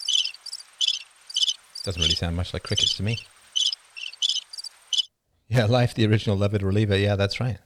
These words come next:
That's right. You know, it's like the Shark Tank or whatever show, right?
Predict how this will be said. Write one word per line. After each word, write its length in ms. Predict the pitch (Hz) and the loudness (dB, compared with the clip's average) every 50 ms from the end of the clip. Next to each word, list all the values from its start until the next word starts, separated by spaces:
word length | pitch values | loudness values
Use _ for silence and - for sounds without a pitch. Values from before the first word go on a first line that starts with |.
| _ _ | _ _
That's 160 | 107 - - | -18 -14 -14
right. 160 | 113 98 92 _ _ _ _ _ _ _ _ _ _ _ _ _ _ _ _ _ _ _ _ _ _ _ _ _ _ _ _ _ _ _ _ _ _ - | -14 -14 -16 _ _ _ _ _ _ _ _ _ _ _ _ _ _ _ _ _ _ _ _ _ _ _ _ _ _ _ _ _ _ _ _ _ _ -2
You 80 | - 123 | 2 4
know, 220 | 123 117 113 113 | 6 6 6 4
it's 400 | 110 107 - - 156 131 - - | 2 0 -2 -4 -2 -2 0 2
like 180 | 147 139 131 - | 2 2 2 4
the 140 | 147 123 110 | 4 4 4
Shark 300 | - - 175 156 - - | 4 2 0 0 0 0
Tank 260 | - 107 104 - 110 | 0 2 2 2 2
or 20 | |
whatever 300 | 95 104 104 95 95 95 | 2 4 4 4 2 2
show, 260 | - - 117 101 90 | 2 4 4 4 2
right? 240 | 85 87 98 107 104 | 2 2 0 0 -2